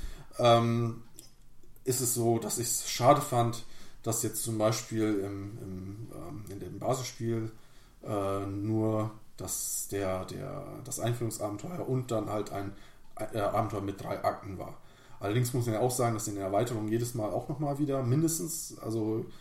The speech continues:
ich weiß jetzt zumindest in der einen Erweiterung waren zwei, äh, einstufige Abenteuer und ein,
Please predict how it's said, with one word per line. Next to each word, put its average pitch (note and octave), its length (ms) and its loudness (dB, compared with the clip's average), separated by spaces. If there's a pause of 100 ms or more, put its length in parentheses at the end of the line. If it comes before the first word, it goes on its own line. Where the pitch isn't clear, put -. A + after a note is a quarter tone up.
(380)
ich G#2 160 -4
weiß A#2+ 160 2
jetzt A#2 80 -6
zumindest A#2 440 2
in A#2+ 60 0
der A2+ 100 4
einen B2+ 120 6
Erweiterung B2+ 340 4
waren A2+ 120 0
zwei, B2 300 6
äh, D3 760 6
einstufige D3 580 4
Abenteuer C3 840 2
und A2+ 320 -2
ein, A#2 160 6